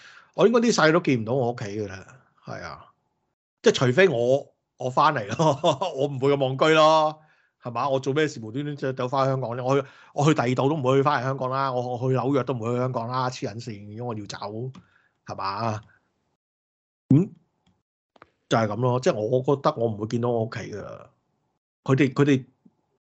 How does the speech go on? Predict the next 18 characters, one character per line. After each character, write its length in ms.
而 160
家 220
你 80
唔 240
選 220
擇 200
走 340
咧， 560
你 260
係 160
唔 200
使 180
走 120
㗎 220
啦， 200
基 60
本 100
上。 140